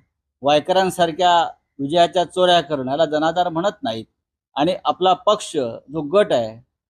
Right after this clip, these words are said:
तो महाराष्ट्राची दुश्मनी करणाऱ्या मोदी शहांच्या चरणाशी ठेवणं, याला जनाधाराने विचारधारा म्हणत नाहीत.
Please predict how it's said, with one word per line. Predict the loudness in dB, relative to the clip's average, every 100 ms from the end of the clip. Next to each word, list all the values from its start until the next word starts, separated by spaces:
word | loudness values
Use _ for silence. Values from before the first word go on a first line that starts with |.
| _ -2
तो | 0
महाराष्ट्राची | 2 2 2 2 0 -2 2 2 0 -14 -10 -8
दुश्मनी | -6 -8 -6 -4 -4 -4
करणाऱ्या | -2 0 2 2
मोदी | 0 -2 -6 -8
शहांच्या | -6 -4 -4 -4 -4 -4
चरणाशी | -4 0 0 0 -2
ठेवणं, | 0 0 -2 -8 _ _ _ _ 0
याला | 2 2
जनाधाराने | 2 2 2 2 -2 -2
विचारधारा | -4 -2 -4 -2 -4
म्हणत | -2 -4 -6 -6
नाहीत. | -6 -6